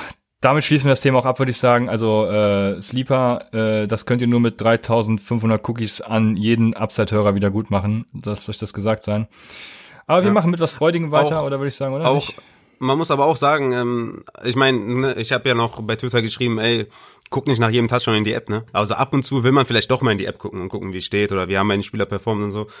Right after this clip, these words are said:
Speaker 2: Und die waren ja komplett hinten dran, ne? Bis sich das alles geöffnet hat und so. Ey, die,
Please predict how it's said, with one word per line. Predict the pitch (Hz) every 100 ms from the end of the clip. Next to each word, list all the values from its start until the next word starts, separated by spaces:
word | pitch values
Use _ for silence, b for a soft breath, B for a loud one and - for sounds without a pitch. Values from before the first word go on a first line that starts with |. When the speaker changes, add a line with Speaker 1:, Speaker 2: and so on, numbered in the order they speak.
| B
Speaker 2:
Und | 101
die | 110
waren | 135
ja | 135
komplett | 131 151 147 160 180 180
hinten | 180 156
dran, | 139 190 117
ne? | 151 170 _ -
Bis | 127
sich | 139
das | 135 123
alles | 160 -
geöffnet | - 185 202 180 131
hat | 113
und | 113
so. | 104 120 151 B B B B
Ey, | 110 127
die, | 123 120 110